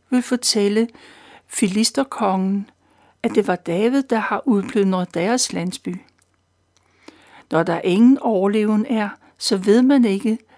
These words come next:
hvem der raserer landsbyen. Det kan være så mange. Hver gang David vender hjem fra et plyndringstogt, så spørger filisterkongen, hvor de har været henne.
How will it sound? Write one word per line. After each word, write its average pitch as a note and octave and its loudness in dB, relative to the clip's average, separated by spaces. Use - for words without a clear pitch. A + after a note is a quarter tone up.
hvem G#3 0
der G#3+ -4
raserer G3+ 0
landsbyen. F3 -2
Det C4+ 0
kan C#4 0
være G3 0
så G#3+ 0
mange. D#3+ -2
Hver C#4+ 2
gang A3 -4
David G3 0
vender G3+ 0
hjem G#3 0
fra - -2
et F#3+ -2
plyndringstogt, B3+ 0
så - -2
spørger A#3+ 0
filisterkongen, A3 -2
hvor A#3 -2
de A3+ 0
har G3 -4
været F#3 -2
henne. F3+ -6